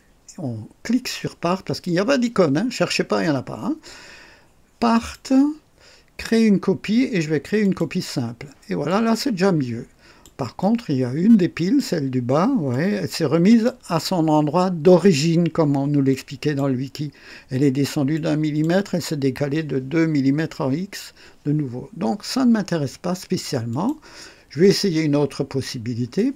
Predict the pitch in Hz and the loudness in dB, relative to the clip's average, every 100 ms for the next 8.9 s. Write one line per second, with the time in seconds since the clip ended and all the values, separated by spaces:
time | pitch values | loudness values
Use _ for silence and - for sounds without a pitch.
0 | - 175 180 240 - - - - 151 147 | -2 0 2 0 -4 -12 -6 -2 0 0
1 | - 143 - 214 285 - - - - - | -2 -6 0 2 2 -2 -20 -20 -20 -20
2 | - _ _ _ - 233 - 254 240 240 | -20 _ _ _ 2 2 4 4 4 2
3 | 214 202 156 165 170 170 185 180 190 190 | 0 -2 2 4 6 4 4 4 4 2
4 | - - 139 113 117 127 143 107 - - | 0 0 0 0 -2 -4 -10 -10 -12 -8
5 | 101 95 139 135 196 160 185 131 117 113 | -8 -6 -4 -2 -2 -2 -4 -6 -10 -12
6 | 117 - 175 240 233 226 254 262 - _ | -12 -8 -8 -8 -6 0 2 2 -2 _
7 | - - - - - - 185 165 160 135 | -20 -20 -20 -20 -20 -8 -2 0 0 2
8 | 139 165 226 202 170 - 151 131 131 | 2 2 0 -2 -6 -4 -2 0 0